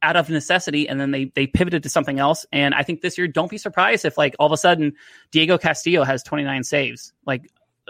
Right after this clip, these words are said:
that's something that could happen. Pete Fairbanks could have eighteen saves, and, you know, then maybe they spread out from there. But the main thing is, like, be willing to adjust. And if you see, like, all of a sudden, like, yeah, one of their closers is, like, getting rolled out three or four times a week for save opportunities, I think you need to jump on it.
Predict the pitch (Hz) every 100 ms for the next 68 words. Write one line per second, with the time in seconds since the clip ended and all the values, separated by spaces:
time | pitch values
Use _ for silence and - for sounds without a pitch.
0 | - 143 - 196 180 160 151 147 131 -
1 | - 190 185 165 147 127 - 147 139 127
2 | _ _ _ - 135 - 175 156 165 147
3 | 131 127 - 139 139 139 135 127 - _
4 | _ _ _ - 143 127 127 _ 143 151
5 | 170 170 170 156 - 160 147 - - 143
6 | 147 127 123 127 - _ _ _ _ _
7 | _ _ _ - 160 185 180 165 147 131
8 | 170 156 165 151 143 127 147 104 135 127
9 | 160 - 185 170 151 156 151 - 156 143
10 | 135 - 170 131 135 143 156 156 - 160
11 | 143 127 139 147 147 131 147 139 139 143
12 | 139 - 139 139 131 139 139 147 143 135
13 | - 147 135 131 139 127 127 - _ _
14 | - 131 135 135 123 117 123 - 120